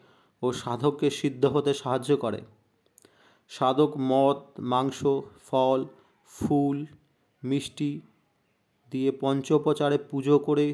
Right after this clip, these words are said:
রোজ ভোগ দিয়ে শক্তি জাগাতে হয়। এবার আসি পঞ্চমুণ্ডী আসনের আসল রহস্যে।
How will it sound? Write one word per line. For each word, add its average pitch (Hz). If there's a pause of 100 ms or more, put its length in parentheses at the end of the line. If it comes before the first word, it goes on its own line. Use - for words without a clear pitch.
(240)
রোজ 127
ভোগ 135
দিয়ে 139 (420)
শক্তি 143
জাগাতে 123
হয়। 104 (1500)
এবার 180
আসি 190
পঞ্চমুণ্ডী 170
আসনের 160
আসল 147
রহস্যে। 147